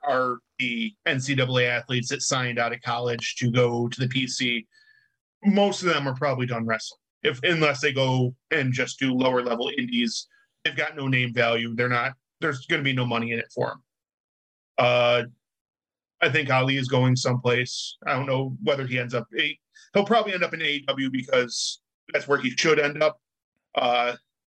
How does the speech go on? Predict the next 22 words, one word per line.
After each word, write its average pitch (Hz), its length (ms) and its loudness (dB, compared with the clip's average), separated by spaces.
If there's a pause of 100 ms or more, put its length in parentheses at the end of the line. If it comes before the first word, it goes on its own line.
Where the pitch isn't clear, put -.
(160)
Moss, 151 400 2
I 135 60 -2
can 135 120 -10
see 139 220 -2
in, 131 280 0
in 135 280 0
Impact. 131 640 -2 (640)
Riddle 160 520 2 (120)
should 151 280 0
just 131 260 -2
lay 131 140 2
low 123 440 0 (180)
for 120 240 -2 (180)
a 151 60 0
long 127 340 2
time, 123 440 -4
maybe 139 260 -4
go 139 140 2
to 135 80 -14
Japan. 139 480 0 (880)
But, 131 280 2
uh, 123 300 0